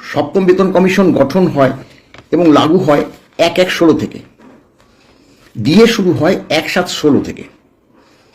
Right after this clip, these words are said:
এটা দুই শতাংশ ডিএ দিয়ে শুরু হয়। পরবর্তীকালে এক সাত ষোলোতে দুই শতাংশ as per সিপিআই। একটা কথা মনে রাখবেন, যখন একশো পঁচিশ শতাংশ ডিএ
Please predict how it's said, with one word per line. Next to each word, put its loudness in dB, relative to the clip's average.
এটা 0
দুই 2
শতাংশ 0
ডিএ 2
দিয়ে 2
শুরু 2
হয়। -4
পরবর্তীকালে 2
এক -2
সাত -2
ষোলোতে 0
দুই 0
শতাংশ -4
as 0
per 2
সিপিআই। 0
একটা -4
কথা 0
মনে 4
রাখবেন, 2
যখন 0
একশো -4
পঁচিশ -2
শতাংশ -2
ডিএ 4